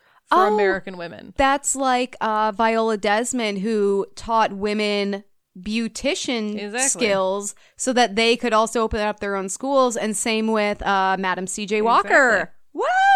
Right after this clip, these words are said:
Speaker 2: Woo!
Speaker 1: But upon learning that the first scene she would have, she would appear in, um, featured her walking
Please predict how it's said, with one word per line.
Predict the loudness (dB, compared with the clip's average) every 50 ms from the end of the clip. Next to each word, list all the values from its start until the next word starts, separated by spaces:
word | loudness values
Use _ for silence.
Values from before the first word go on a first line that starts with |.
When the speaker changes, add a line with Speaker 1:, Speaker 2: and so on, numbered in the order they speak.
| 8 8
Speaker 2:
Woo! | 6 4 -2 -12 -18 -20 -20 _ _ _ _ -20 -20 -20 -20 -20 -20 _ _ -2
Speaker 1:
But | 0 0 0
upon | 0 0 0 0 0 0 0
learning | -2 -2 -2 -2 -4 -4 -6
that | -6 -8
the | -8
first | -8 -6 -6 -6 -6 -8 -8
scene | -8 -6 -6 -6
she | -8 -10 -10 -10
would | -10 -8 -6
have, | -6 -6 -6 -8 -12 _
she | -16 -14 -12 -10 -8
would | -8 -8
appear | -8 -8 -10 -10 -8 -6 -4 -2
in, | -2 -2 -4 -4 -6 -8 -10 -8
um, | -6 -4 -4 -4 -4 -6 -8 -12 -18
featured | -18 _ -14 -12 -10 -8 -8 -8 -6
her | -6 -8 -6
walking | -4 -6 -6 -6 -8 -12 -12 -10 -12 -12 -14